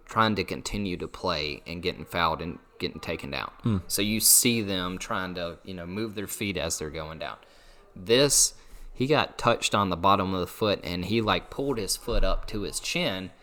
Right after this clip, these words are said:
Speaker 1: and then put his back leg out and fell face first down.
Speaker 2: Yeah.
Speaker 1: That's not a natural form of falling for anybody ever.
Speaker 2: Ever.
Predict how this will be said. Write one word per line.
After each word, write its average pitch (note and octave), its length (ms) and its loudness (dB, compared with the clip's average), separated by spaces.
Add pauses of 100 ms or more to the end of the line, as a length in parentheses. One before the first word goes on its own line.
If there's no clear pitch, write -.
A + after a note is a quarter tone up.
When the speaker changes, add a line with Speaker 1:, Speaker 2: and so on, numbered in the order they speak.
(460)
Speaker 1:
and G#2+ 160 -4
then G#2+ 200 -2
put A#2+ 240 -4
his G2 160 -4
back D3+ 400 2
leg F2 260 0
out F2 300 2
and F#2+ 140 0
fell F#2+ 280 6
face G#2 360 -2
first - 380 -4
down. E2 260 -8 (340)
Speaker 2:
Yeah. G#2+ 200 -4
Speaker 1:
That's C3 220 4
not D#3+ 220 8
a A2 40 6
natural G2 680 4
form F2 760 -2
of D2+ 180 -2
falling D2+ 580 -4
for - 300 -2 (240)
anybody F#2+ 720 6 (880)
ever. F#2+ 420 4 (1120)
Speaker 2:
Ever. G2+ 440 -2